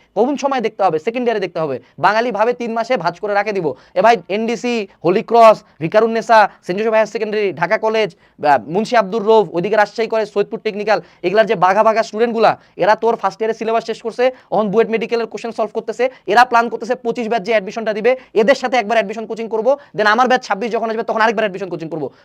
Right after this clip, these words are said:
তুমি কি বুঝতেছো তুমি কার সাথে কম্পিট করার প্ল্যান করতেছো? ডিআর ছাব্বিশ ব্যাচ। তোমার যদি টার্গেট হয় ফাইভ পয়েন্ট,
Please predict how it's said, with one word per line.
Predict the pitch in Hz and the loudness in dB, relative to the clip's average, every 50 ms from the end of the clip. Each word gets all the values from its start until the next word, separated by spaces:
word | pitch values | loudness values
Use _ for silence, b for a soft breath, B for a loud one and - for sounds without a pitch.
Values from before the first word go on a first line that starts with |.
| b b | b b
তুমি | 240 269 247 | -4 -2 -2
কি | 285 | 0
বুঝতেছো | 254 214 262 262 - 269 269 233 | -2 -2 -2 -2 -2 -4 -2 -2
তুমি | 269 262 220 | -2 -2 0
কার | 254 240 | 0 0
সাথে | - - 240 254 | 0 0 -4 -2
কম্পিট | 247 240 233 190 254 254 | -2 -4 -4 -4 -6 -4
করার | 247 240 233 | -2 -4 -2
প্ল্যান | 214 226 226 220 | 0 0 -2 -2
করতেছো? | 220 226 - 226 208 233 208 - b b b b b 147 | -2 -6 -8 -4 -2 0 0 -2 b b b b b -2
ডিআর | 202 240 254 233 | 2 4 4 4
ছাব্বিশ | 240 - - 180 220 233 196 | 2 0 -2 -2 -2 -2 2
ব্যাচ। | 196 226 202 - - _ _ _ _ _ _ _ _ _ - | 4 4 4 4 0 _ _ _ _ _ _ _ _ _ 0
তোমার | 208 262 269 | 2 4 4
যদি | 240 294 302 | 4 2 2
টার্গেট | 294 254 233 247 254 254 | 4 4 6 6 4 2
হয় | 262 262 | 2 2
ফাইভ | 254 233 226 226 - | 2 2 0 2 2
পয়েন্ট, | - 254 262 285 277 | 2 4 4 2 0